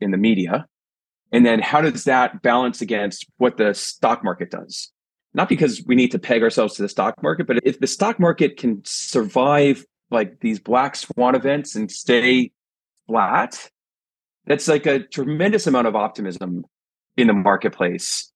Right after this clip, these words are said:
for the longer term. Maybe that's what's gonna happen that's different this time, is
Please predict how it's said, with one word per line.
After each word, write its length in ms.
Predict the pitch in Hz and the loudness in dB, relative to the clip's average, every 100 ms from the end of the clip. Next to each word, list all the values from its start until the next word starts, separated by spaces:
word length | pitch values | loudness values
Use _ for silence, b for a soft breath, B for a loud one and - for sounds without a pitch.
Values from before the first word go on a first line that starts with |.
| _ _ - 98 - | _ _ -18 -18 -2
for 120 | 143 | 0
the 80 | 131 | 2
longer 420 | 120 135 127 113 | 4 4 2 0
term. 300 | - 104 87 | -4 -10 -8
Maybe 420 | 120 131 156 170 139 | -2 2 2 2 2
that's 320 | 131 135 - | 2 0 -2
what's 240 | 120 - | -6 -6
gonna 180 | - 110 | -4 -4
happen 320 | 104 107 - | -2 -4 -4
that's 180 | 101 92 | -12 -14
different 360 | - 101 - 131 | -4 -4 -4 -6
this 140 | 165 | -6
time, 260 | - 175 170 | -2 0 2
is 260 | 110 - | 0 -4